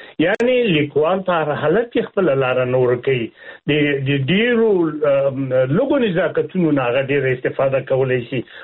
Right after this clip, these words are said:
او تاسې پوهېږئ چې هره لیکنه چې څوک کوي، هغه باید خصوصاً په اجتماعي علومو کې، هغه باید هم تحلیلي وي او هم تحلیلي. له تحلیلي او تعلیلي لیکنو نه پرته یو لیکنه بشپړه نه ده.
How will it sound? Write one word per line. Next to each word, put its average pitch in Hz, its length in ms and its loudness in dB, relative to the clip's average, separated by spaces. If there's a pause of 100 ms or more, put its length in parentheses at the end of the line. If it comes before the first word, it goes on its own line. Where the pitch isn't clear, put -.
او 139 140 0
تاسې 180 240 -2
پوهېږئ 185 420 -2
چې 165 60 0
هره 208 280 0
لیکنه 175 460 0
چې 139 140 -10 (100)
څوک 139 200 -2
کوي، 226 360 0 (260)
هغه 147 240 2
باید 214 380 0
خصوصاً 175 560 -2
په 147 120 -4
اجتماعي 139 380 0
علومو 156 480 0
کې، 127 100 -2 (320)
هغه 135 220 2
باید 190 280 0
هم 185 260 -2
تحلیلي 131 560 -2
وي 254 260 2
او 175 120 2
هم 180 260 -2
تحلیلي. 170 720 -2 (440)
له 147 100 2
تحلیلي 143 680 0
او 277 100 2
تعلیلي 196 600 0
لیکنو 254 380 0
نه 208 120 2
پرته 277 340 -2
یو 165 80 0
لیکنه 143 380 0
بشپړه 135 480 -2
نه 156 120 2
ده. 139 160 -2